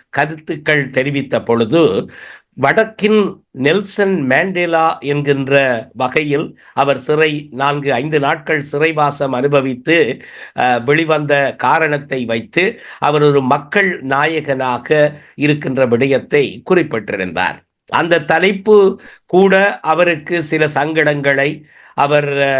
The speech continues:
இந்த நிகழ்ச்சியை கேட்டாரோ இல்லையோ, ஆனால் அந்த தலைப்பை வைத்து சிலர் அவரை, அ, நையாண்டி பண்ண ஆரம்பித்திருந்தார்கள். அதற்கும் அவர் பதில்களை அளித்து வந்திருந்தார். இந்த இடத்தில் நாம் மீண்டும்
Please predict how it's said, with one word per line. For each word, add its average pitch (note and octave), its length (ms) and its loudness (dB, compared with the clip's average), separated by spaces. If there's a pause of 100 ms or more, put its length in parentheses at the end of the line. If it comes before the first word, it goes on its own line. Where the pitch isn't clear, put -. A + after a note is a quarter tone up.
(140)
இந்த C#3 240 -2
நிகழ்ச்சியை D3 540 -2
கேட்டாரோ D#3 640 0
இல்லையோ, C3+ 480 0 (400)
ஆனால் D3 280 0
அந்த C#3+ 260 -2
தலைப்பை D3+ 420 -2
வைத்து C#3 360 -2
சிலர் D3+ 460 0
அவரை, C3+ 400 2 (480)
அ, A2+ 120 0 (800)
நையாண்டி F3+ 640 4
பண்ண B2+ 260 0 (340)
ஆரம்பித்திருந்தார்கள். A2+ 1080 -2 (240)
அதற்கும் D#3+ 600 -2
அவர் C3+ 320 0 (100)
பதில்களை B2+ 600 0
அளித்து A#2+ 380 -4
வந்திருந்தார். B2+ 600 -2 (380)
இந்த F3+ 220 4
இடத்தில் F3 420 0
நாம் C#3 280 0
மீண்டும் E3 480 2